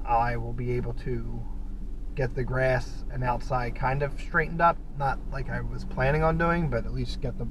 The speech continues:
lawn mowed and raked, and that could be done for this week.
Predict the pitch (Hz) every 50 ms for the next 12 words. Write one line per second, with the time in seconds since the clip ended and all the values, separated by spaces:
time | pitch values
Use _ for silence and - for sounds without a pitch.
0 | - - - - 127 131 131 131 131 127 123 120 120 120 117 113 113 110 - -
1 | - - - - - - - - - - - - - - - - - - - -
2 | - - - - - - - - - 139 139 139 135 131 123 120 110 - - -
3 | - - - - - 123 120 123 123 123 - - 131 120 117 127 120 120 117 110
4 | - - - - 117 - 127 120 117 113 107 - 117 110 110 110 107 - - 110
5 | 110 110 107 -